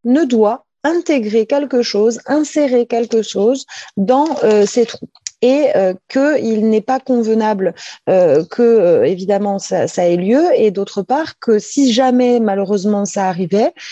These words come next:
eh bien, il faudrait en parler à qui de droit, et donc à papa, à maman, euh, à, euh, n'importe qui en qui, euh, l'enfant aurait confiance. Cette règle des trous permet, euh, d'évoquer un vocabulaire qui est celui de l'enfant.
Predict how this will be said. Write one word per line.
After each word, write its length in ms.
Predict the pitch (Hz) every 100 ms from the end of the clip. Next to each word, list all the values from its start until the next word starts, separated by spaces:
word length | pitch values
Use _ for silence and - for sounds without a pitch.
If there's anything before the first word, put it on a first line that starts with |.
| - -
eh 100 | 196
bien, 240 | 180 233
il 220 | 254 220 190
faudrait 340 | 202 196 247
en 160 | 262 208
parler 480 | 196 185 180 247 - - -
à 160 | - 208
qui 180 | - 226
de 140 | 190
droit, 360 | 175 160 185 254
et 80 | 180
donc 220 | 196 214
à 80 | 180
papa, 440 | 156 156 180 226
à 40 |
maman, 680 | 208 156 156 156 214 254 240
euh, 80 | 170 - - -
à, 320 | - 165 180 185
euh, 480 | 165 156 143 127
n'importe 500 | 131 160 165 185 190
qui 220 | 175 - 254
en 160 | 208
qui, 180 | 196 247
euh, 300 | 226 185 175
l'enfant 340 | 175 170 233 220
aurait 180 | 185 196
confiance. 560 | 202 185 - 160 - - _ - - -
Cette 180 | 214
règle 260 | 214 269 247
des 120 | 208
trous 220 | 202 -
permet, 480 | 311 247 226 262 302
euh, 200 | 240 202
d'évoquer 800 | 180 170 - 170 190 226 254 -
un 160 | 247 220
vocabulaire 640 | 202 214 214 202 226 254
qui 240 | - - 214
est 80 | 208
celui 400 | - 226 220 226
de 100 | 220
l'enfant. 460 | 214 220 - 226